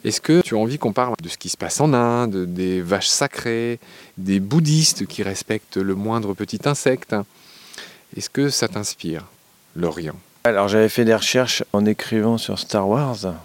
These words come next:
Speaker 2: parce que je m'étais rendu compte que la philosophie de Star Wars était plutôt orientale.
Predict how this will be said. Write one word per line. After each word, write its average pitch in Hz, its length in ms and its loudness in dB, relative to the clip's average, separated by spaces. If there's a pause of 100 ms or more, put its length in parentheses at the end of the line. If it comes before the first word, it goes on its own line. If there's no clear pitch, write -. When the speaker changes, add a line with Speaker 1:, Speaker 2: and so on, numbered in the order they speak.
Speaker 2:
parce - 140 -16
que - 100 -8
je 87 120 -6
m'étais 92 200 -2
rendu 90 280 0
compte 95 240 -4
que - 140 -10 (840)
la 90 80 -10
philosophie 90 580 -4
de - 60 -10
Star - 360 -2
Wars 98 240 0
était 87 200 -10
plutôt 117 580 0 (1040)
orientale. 92 640 -2